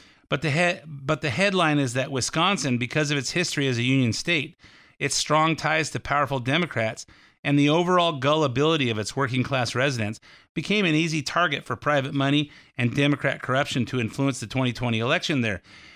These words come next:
And it made a bigger impact on the outcome than Democrats will ever admit. Gableman starts by explaining the Democrat operatives like Obama advisor David Plouffe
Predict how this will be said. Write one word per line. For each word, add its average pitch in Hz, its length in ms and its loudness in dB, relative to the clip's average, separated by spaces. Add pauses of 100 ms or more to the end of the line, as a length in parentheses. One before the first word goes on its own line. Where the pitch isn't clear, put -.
(300)
And 170 120 2
it 180 100 2
made 185 200 4
a 151 60 2
bigger 175 340 0
impact 175 580 0 (200)
on 156 180 2
the 143 100 4
outcome 143 400 0
than 123 140 2
Democrats 139 500 0
will 123 140 -2
ever 117 180 0
admit. 143 380 0 (720)
Gableman 202 480 2
starts 190 440 0
by 156 180 2
explaining 180 640 2
the 139 140 2
Democrat 156 520 0
operatives 143 560 0
like 123 160 0
Obama 147 560 2
advisor 131 460 0
David 127 480 -2
Plouffe 147 380 0